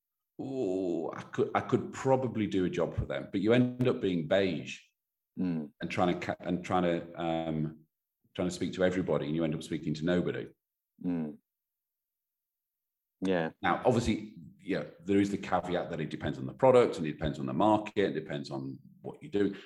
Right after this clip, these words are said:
Speaker 1: You know, a sandwich, go back to the sandwich, we don't know why we're talking about sandwiches. It's near, is it nearly lunchtime?
Speaker 2: Nearly lunchtime.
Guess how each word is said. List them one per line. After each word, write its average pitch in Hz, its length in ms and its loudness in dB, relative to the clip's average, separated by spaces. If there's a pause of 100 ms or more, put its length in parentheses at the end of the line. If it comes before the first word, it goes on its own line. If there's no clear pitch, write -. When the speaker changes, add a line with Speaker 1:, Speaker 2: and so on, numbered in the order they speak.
(120)
Speaker 1:
You 120 80 2
know, - 160 2
a - 40 -8
sandwich, 135 540 2 (120)
go 92 80 4
back - 120 0
to - 60 -10
the - 80 -8
sandwich, 85 240 0 (120)
we 76 160 -2
don't 87 160 2
know 82 60 2
why 78 100 2
we're 73 60 2
talking 78 180 0
about 65 120 -4
sandwiches. - 560 2
It's - 140 4
near, - 220 8
is 247 100 8
it - 80 0
nearly 160 220 8
lunchtime? 170 400 6
Speaker 2:
Nearly 214 200 12
lunchtime. 151 720 8